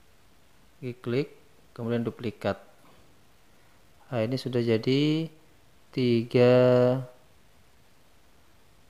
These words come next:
video ya. Coba misalkan ditambah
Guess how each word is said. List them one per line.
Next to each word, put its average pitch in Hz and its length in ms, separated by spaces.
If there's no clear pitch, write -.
video 123 400
ya. 104 180
Coba 123 160
misalkan 120 320
ditambah 117 640